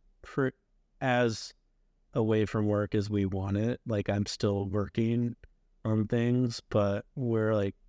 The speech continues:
we're together twenty-four seven every day from June to August,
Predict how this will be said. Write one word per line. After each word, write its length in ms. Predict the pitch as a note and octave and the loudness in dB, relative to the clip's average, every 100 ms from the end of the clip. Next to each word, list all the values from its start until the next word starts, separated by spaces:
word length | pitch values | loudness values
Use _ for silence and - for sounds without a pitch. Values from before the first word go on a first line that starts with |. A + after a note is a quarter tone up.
| - | -6
we're 120 | A2+ | -4
together 540 | - A2 F#2 D3 B2+ G2 | -2 -2 -2 0 0 -2
twenty-four 600 | - G#2+ G#2 - G#2 G2+ | -4 -2 -2 -2 -2 -2
seven 680 | - A2 G#2+ G#2+ G2+ G2+ - _ _ _ _ _ _ _ _ | 0 0 2 0 -2 -4 -8 _ _ _ _ _ _ _ _
every 300 | A2+ G#2 G2 | -4 -2 0
day 420 | F2 G2 G#2+ A#2 G#2+ | 0 0 0 0 0
from 500 | - G#2 G2 G2 G2 _ _ _ _ _ _ _ _ _ _ - | -2 -2 0 -2 -4 _ _ _ _ _ _ _ _ _ _ -10
June 460 | - G#2 G2+ G2+ | -2 2 2 2
to 260 | G2 G2+ F#2+ | 0 0 0
August, 840 | E2 F#2+ G2 G2 G2 - - - | 0 0 0 0 -2 -4 -10 -16